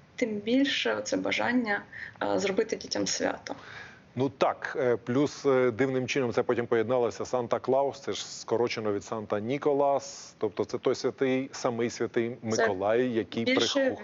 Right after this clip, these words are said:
Speaker 1: від того, да, і це, більш
Speaker 2: Так,
Speaker 1: того,
Speaker 2: який
Speaker 1: це від нідерландського якраз, Сінт Нікласа,
Speaker 2: Та,
Speaker 1: який
Speaker 2: приходить.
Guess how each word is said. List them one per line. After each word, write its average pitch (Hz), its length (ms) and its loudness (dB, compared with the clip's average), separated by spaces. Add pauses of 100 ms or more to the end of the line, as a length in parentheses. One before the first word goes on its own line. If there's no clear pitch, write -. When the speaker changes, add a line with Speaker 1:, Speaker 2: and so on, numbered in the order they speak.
Speaker 1:
від 233 60 -12 (100)
того, 254 260 0 (180)
да, 190 300 0
і 180 100 -2
це, 247 220 0
більш 247 360 0
Speaker 2:
Так, 226 100 2
Speaker 1:
того, 208 120 2
Speaker 2:
який 196 140 0
Speaker 1:
це - 140 -2
від - 160 -4 (100)
нідерландського 226 720 0
якраз, 185 560 -2
Сінт 214 360 -6
Нікласа, 226 680 -4 (340)
Speaker 2:
Та, 117 200 4
Speaker 1:
який 101 160 -2
Speaker 2:
приходить. 120 640 2